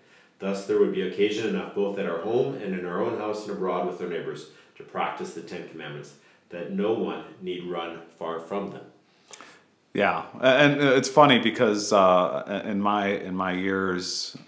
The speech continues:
Speaker 2: uh, involved with the church, I've run into a, a lot of folks who hate the Ten Commandments. They don't like to, they don't like when the pastor talks about them. They don't like when, when, uh, when, when they have to deal with them.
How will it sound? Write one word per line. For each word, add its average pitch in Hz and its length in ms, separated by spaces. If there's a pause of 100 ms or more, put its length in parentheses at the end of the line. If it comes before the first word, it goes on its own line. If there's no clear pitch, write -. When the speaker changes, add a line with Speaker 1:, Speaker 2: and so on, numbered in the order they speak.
Speaker 2:
uh, 80 300
involved 92 440
with 95 100
the 87 100
church, 85 400
I've 80 280
run 90 180
into 85 300
a, 80 300
a - 20
lot 90 360
of 92 120
folks 87 520 (220)
who 120 140
hate 143 320
the 104 60
Ten 73 240
Commandments. - 680 (220)
They 95 100
don't 113 180
like 110 240
to, 104 180
they 98 160
don't 107 180
like 107 180
when 107 100
the 101 80
pastor 98 460
talks 95 360
about 95 320
them. 92 220
They 73 120
don't 92 240
like 92 300
when, 85 260 (520)
when, 95 300
uh, 82 360
when, 85 360
when 87 140
they 85 100
have 92 260
to 92 60
deal 90 360
with 87 200
them. 85 340